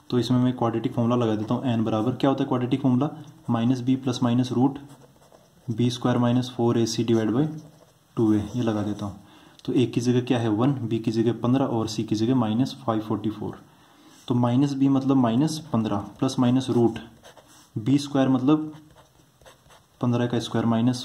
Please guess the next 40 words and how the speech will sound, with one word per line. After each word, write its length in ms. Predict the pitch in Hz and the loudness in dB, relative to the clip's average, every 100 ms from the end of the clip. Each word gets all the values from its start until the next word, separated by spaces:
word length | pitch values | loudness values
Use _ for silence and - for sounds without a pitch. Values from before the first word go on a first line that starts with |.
| - | -4
four 200 | 127 131 | 0 2
into 300 | 135 123 127 113 | 2 0 0 0
a 100 | 131 127 | 0 0
कितना 260 | 139 131 | 0 2
है, 140 | 135 160 | 2 0
वन, 320 | 110 113 107 101 - - - _ _ - - _ - - | 0 0 0 -4 -14 -20 -20 _ _ -20 -20 _ -20 -8
सी 300 | - - 165 | -4 0 0
कितना 340 | 160 156 151 139 | 0 2 2 4
है 140 | 151 123 | 2 2
ये 180 | 123 110 - | 2 0 -4
माइनस 440 | 120 117 120 135 - | -2 0 2 0 -2
फ़ाइव 180 | - 123 | 0 0
फ़ोर्टी 360 | 123 117 - 143 | 0 -4 0 0
फ़ोर 400 | - 113 104 104 - - _ _ | 0 0 0 -2 -14 -20 _ _
डिवाइड 360 | 113 120 120 113 | -2 0 2 2
बाई 140 | 131 | 0
टू 340 | 139 - 151 143 | 0 2 2 4
ए, 120 | 131 110 - | 0 -2 -4
तो 60 | 131 | -2
टू 200 | 139 131 | 4 4
into 240 | 131 127 | 4 2
a 120 | 127 | 2
कितना 240 | 123 127 135 | 0 2 2
है, 60 | |
टू 100 | 131 | 2
into 280 | 117 117 143 | 2 2 0
वन, 160 | 107 98 - | 0 -2 -6
ये 100 | 110 | -8
बन 140 | 98 98 | -8 -10
गया। 140 | 95 - - - - - - - _ _ _ - | -14 -16 -20 -20 -20 -20 -20 -20 _ _ _ -4
और 600 | 120 113 117 107 110 110 | 0 2 2 0 0 0
ख़त्म 180 | 120 117 | 0 0
करते 220 | 117 110 | 0 0
हैं 80 | 113 | -2
अब 60 | 110 | -2
इसको, 180 | - | -2
n 180 | 110 117 | 0 0
equal 240 | 113 117 107 | 0 -2 0
to 100 | 113 | 0
minus 260 | 110 117 | 0 -2